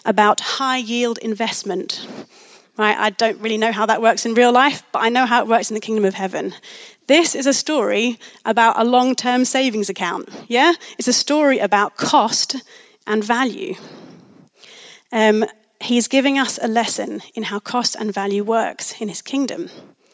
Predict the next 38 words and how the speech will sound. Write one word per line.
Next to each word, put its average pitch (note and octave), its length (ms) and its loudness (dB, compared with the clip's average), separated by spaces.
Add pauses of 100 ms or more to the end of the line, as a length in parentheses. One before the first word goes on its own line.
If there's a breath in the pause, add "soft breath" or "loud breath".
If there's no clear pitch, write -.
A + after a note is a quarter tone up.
(600 loud breath)
He's A#3 160 0
telling A#3 300 2
us A3 180 -4
what G#3+ 140 -4
the G#3 60 -8
treasures A3+ 380 -2
are, C#4 240 0 (380 loud breath)
and A#3 100 -8
he's G#3+ 140 -4
telling C4 340 -2
us - 460 -6
what A3 180 -4
it's - 100 -10
gonna G3+ 180 -2
cost. - 460 0 (960 loud breath)
So, A#3+ 340 4 (240 loud breath)
got B3+ 160 6
some C#4 140 -2
very C4+ 220 4
simple A#3+ 280 0
questions. F3+ 580 -4 (320 loud breath)
What C4 200 4
are C4 80 2
these A#3+ 180 0
treasures G#3 380 0
in G#3 80 -2
the G3+ 80 0
kingdom G#3 260 0
of G3+ 120 2
heaven F#3+ 260 -2
for F#3+ 160 -4
us F#3 140 -6
to G3+ 100 -8
enjoy? G#3 520 -4 (540 soft breath)
What B3+ 220 0
is B3 100 -2
the A#3+ 80 -6
cost? - 540 -10